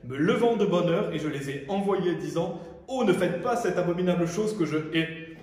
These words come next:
Mais ils n'ont pas écouté, ni incliné leur oreille pour se détourner de leur méchanceté,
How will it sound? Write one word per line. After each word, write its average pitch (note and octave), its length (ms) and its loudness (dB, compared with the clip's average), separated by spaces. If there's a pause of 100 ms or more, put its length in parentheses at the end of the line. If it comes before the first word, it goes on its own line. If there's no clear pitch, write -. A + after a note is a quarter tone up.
(300)
Mais C3+ 100 -8
ils D3 80 -4
n'ont C#3+ 160 -2
pas F#3 200 8
écouté, F3+ 800 0
ni G#3 180 2
incliné G#3+ 380 2
leur E3 180 2
oreille D#3+ 320 2
pour - 120 -6
se - 100 -8
détourner G3+ 460 0
de F3 80 0
leur C#3 200 -4
méchanceté, E3+ 560 -2